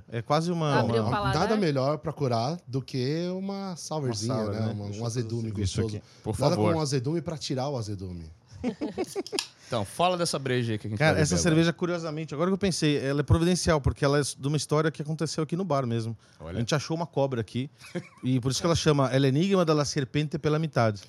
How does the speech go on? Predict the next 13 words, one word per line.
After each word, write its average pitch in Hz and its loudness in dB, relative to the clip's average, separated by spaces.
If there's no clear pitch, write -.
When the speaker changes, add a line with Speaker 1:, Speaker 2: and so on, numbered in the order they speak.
Speaker 3:
Quando 135 0
fala 127 -2
assim, 127 -2
parece 120 -2
que 127 -6
a - -4
gente 120 -4
achou 127 -6
uma 120 -6
cobra 131 0
enorme 117 2
aqui, 92 -8
né? 87 -4